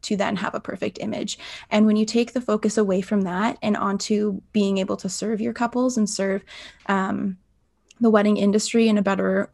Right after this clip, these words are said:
way, uh, and look more at the business aspect of things, you aren't as concerned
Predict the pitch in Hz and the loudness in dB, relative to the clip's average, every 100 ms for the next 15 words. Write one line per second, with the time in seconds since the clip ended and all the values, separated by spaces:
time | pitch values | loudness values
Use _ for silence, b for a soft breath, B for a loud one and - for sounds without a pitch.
0 | - 196 190 170 226 294 - _ - - | -6 -2 2 4 6 4 2 _ -2 0
1 | - 226 220 220 220 202 185 262 285 247 | 4 6 6 6 4 4 2 2 4 6
2 | 220 214 - 214 202 - 190 196 208 - | 6 4 2 2 2 2 2 2 2 4
3 | 196 220 - 214 196 214 202 202 | 4 2 2 2 2 2 4 2